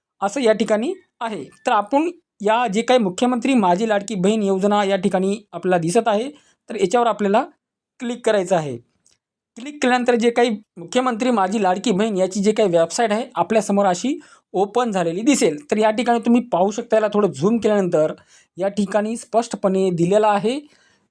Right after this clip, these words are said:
या ठिकाणी अर्ज लॉगिंग आहे, आवश्यक कागदपत्रे आहे, योजनेची माहिती आहे आणि मुख्य पोस्टसुद्धा या ठिकाणी दिलेला आहे. तर याच्याखाली जे काही आत्ताची अपडेट आहे,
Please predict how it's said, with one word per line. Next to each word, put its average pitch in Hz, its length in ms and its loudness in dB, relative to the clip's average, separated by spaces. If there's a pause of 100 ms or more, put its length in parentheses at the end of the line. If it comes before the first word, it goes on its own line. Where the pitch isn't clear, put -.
(140)
या 185 100 -10
ठिकाणी 214 320 -2 (120)
अर्ज 175 220 0
लॉगिंग 202 380 0
आहे, 226 400 0 (480)
आवश्यक 190 420 -4
कागदपत्रे 214 520 2
आहे, 233 360 0
योजनेची 208 400 2
माहिती 190 380 2
आहे 226 80 4
आणि 233 80 0
मुख्य 185 340 -2
पोस्टसुद्धा 233 540 0 (380)
या 180 80 -4
ठिकाणी 185 400 0
दिलेला 220 380 2
आहे. 147 160 -4 (180)
तर 226 60 2
याच्याखाली 233 520 2
जे 214 140 0
काही 220 240 0 (120)
आत्ताची 240 440 0 (120)
अपडेट 170 360 2
आहे, 233 260 0